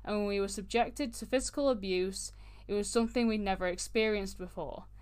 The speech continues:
They just picked on us one by one, gave us a beating, and sent us off to our room." And one thing that you always hear about, like, stereotypical,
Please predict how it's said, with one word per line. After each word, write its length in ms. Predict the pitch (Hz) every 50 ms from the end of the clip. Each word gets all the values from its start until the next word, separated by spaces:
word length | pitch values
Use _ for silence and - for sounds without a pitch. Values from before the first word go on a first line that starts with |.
| - - - - - -
They 120 | - 208
just 220 | 202 220 208 - -
picked 340 | - - 262 269 254 - 294
on 100 | 254 240
us 180 | 233 226 220
one 280 | 208 190 180 208 220 226
by 180 | 262 277 285
one, 560 | 277 247 226 208 208 202 202 208 208 180 190 190
gave 240 | - 202 196 202 220
us 120 | 254 247
a 40 | 269
beating, 600 | 233 - 208 208 202 202 - - 208 196 196 196
and 120 | 190 196
sent 240 | 190 - 220 190 -
us 140 | - 190 196
off 160 | 185 180 - -
to 120 | - 185
our 200 | 165 170 165 160
room." 340 | 165 170 160 - - 180 190 - - - - - - - - - - - - - - - - - - - - - - - - - - - - - - - - - - - - - - - - - - -
And 200 | - 233 240 247
one 160 | 277 339 415 427
thing 120 | 494 453
that 80 | 415 349
you 80 | 320 311
always 220 | 302 294 254 -
hear 260 | - 240 226 233 240
about, 240 | 233 233 226 208 196
like, 140 | 190 170 190
stereotypical, 1120 | - - 208 214 220 233 226 - 247 233 - - - - 220 202 202 196 196 190 190 190